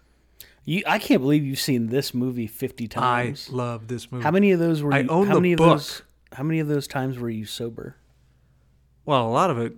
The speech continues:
Speaker 2: I was because I was a kid, so.
Speaker 1: Well, that doesn't mean anything. You're Irish.
Speaker 2: <laughs> That's right. The Irish, we start drinking at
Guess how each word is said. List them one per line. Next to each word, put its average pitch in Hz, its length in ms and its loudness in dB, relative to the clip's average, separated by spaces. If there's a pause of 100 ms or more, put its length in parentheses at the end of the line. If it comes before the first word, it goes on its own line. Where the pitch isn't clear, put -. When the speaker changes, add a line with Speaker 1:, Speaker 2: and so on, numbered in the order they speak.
(140)
Speaker 2:
I 120 100 -2
was 117 320 0
because 113 240 -6
I 113 60 -6
was 107 120 -10
a - 60 -16
kid, 107 420 -10
so. 107 380 -14
Speaker 1:
Well, 139 240 2
that 123 100 -2
doesn't 107 300 -8
mean 107 160 -10
anything. 113 540 -12
You're 110 260 -6 (100)
Irish. 113 480 -12 (400)
Speaker 2:
<laughs> - 60 -14 (1040)
That's - 300 -4
right. 127 260 0
The 131 160 2
Irish, 135 380 0
we 127 100 -2
start 127 340 -4
drinking 120 380 -4
at 113 160 -8